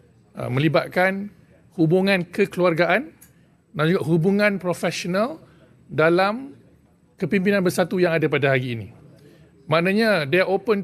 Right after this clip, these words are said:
to biases. So, we demand them to be recused from the proceeding. Dan saya terus terang cakap kepada lembaga disiplin, kalau mereka boleh tukar,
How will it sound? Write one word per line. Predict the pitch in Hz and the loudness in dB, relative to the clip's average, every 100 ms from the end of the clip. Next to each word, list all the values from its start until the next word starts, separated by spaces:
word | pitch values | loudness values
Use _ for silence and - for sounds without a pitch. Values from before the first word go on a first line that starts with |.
| 190 | -4
to | 220 | -6
biases. | 170 160 175 180 - - 135 - - - - _ _ _ _ _ _ _ _ | -2 0 2 0 -2 -6 -6 -6 -10 -16 -20 _ _ _ _ _ _ _ _
So, | - 240 196 | 0 2 2
we | 214 190 | 0 -2
demand | 214 240 269 269 | -2 0 0 0
them | 214 233 240 - - | 0 0 -4 -10 -10
to | 202 | -4
be | 175 214 | 0 2
recused | 208 - - 208 127 - - - _ _ _ _ _ _ _ - - | 0 0 0 0 0 -6 -8 -14 _ _ _ _ _ _ _ -20 -10
from | 226 180 | -2 0
the | 170 | 2
proceeding. | 180 160 202 160 101 85 - - - - _ - | 0 0 0 0 -2 -8 -20 -20 -20 -20 _ -2
Dan | 170 180 | 0 2
saya | 226 330 311 | 2 2 -2
terus | 226 233 - | -4 -6 -2
terang | 247 220 175 | 0 0 -2
cakap | 175 202 147 | -2 -2 -2
kepada | 165 156 | -2 -2
lembaga | 156 | -2
disiplin, | 143 135 135 226 214 220 269 - _ _ _ _ _ _ _ _ - | -4 -6 -2 -2 -2 -4 -10 -20 _ _ _ _ _ _ _ _ -2
kalau | 226 262 302 208 127 - _ _ | 2 4 2 2 -2 -8 _ _
mereka | 160 185 214 | -4 -2 -2
boleh | 196 196 196 | 0 2 0
tukar, | - 170 - 156 104 | -2 -10 -4 -6 -6